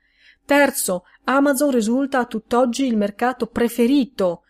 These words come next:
dagli autori indipendenti. Questo è un dato di fatto, tanto è vero che all'interno di questo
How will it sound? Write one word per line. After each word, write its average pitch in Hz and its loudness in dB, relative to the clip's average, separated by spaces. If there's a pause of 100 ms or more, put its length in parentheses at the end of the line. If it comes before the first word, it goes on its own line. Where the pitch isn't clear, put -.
(120)
dagli 202 0
autori 202 -2
indipendenti. 185 -4
Questo 262 -2
è - -8
un 214 -2
dato 208 -2
di 190 -8
fatto, - -4 (220)
tanto 208 -2
è 214 0
vero 240 4
che - -8
all'interno 208 -2
di 185 -8
questo 226 0